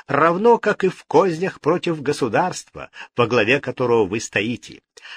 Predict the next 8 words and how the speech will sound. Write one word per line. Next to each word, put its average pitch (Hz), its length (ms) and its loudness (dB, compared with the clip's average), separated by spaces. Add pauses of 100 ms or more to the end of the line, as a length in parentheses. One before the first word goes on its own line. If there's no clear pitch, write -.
(120)
Обвинения 143 840 2
эти 160 360 -2
я 107 200 2
могу 120 240 0
подтвердить 123 840 -4
неопровержимыми 131 1300 -2 (260)
доказательствами». 104 1300 -6 (1080)
«Какими 107 840 -2